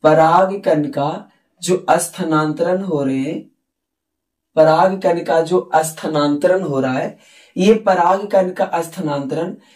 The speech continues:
वर्तिकाग्र पर, किसके द्वारा? वर्तिकाग्र पर,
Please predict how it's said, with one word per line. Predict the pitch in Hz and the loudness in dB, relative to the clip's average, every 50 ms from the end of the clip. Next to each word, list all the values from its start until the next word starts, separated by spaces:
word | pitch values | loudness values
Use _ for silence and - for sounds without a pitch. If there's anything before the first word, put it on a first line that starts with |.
| _ _ _ - | _ _ _ -4
वर्तिकाग्र | 143 156 160 165 165 - - 190 185 - 175 170 175 190 185 185 196 185 | 2 2 2 2 2 -2 -6 -6 -4 0 2 2 4 2 2 -2 -4 -6
पर, | - - 147 135 - - | -2 -2 -2 -2 -2 -4
किसके | - 175 160 156 - - 208 202 202 | -6 -8 -6 -6 -6 -4 -4 -4 0
द्वारा? | 185 208 190 175 160 139 120 110 - - _ _ _ _ _ _ _ _ _ - | 2 2 2 2 2 0 -4 -8 -10 -16 _ _ _ _ _ _ _ _ _ -6
वर्तिकाग्र | - 139 151 147 151 135 - - - 190 190 190 190 - 151 147 147 143 147 139 | -2 0 2 2 0 0 -4 -6 -4 -4 -4 -4 -2 -2 0 0 0 0 -2 -6
पर, | - - - 147 143 143 151 165 196 214 208 | -8 -8 -6 -4 -2 -2 -2 -4 -6 -8 -10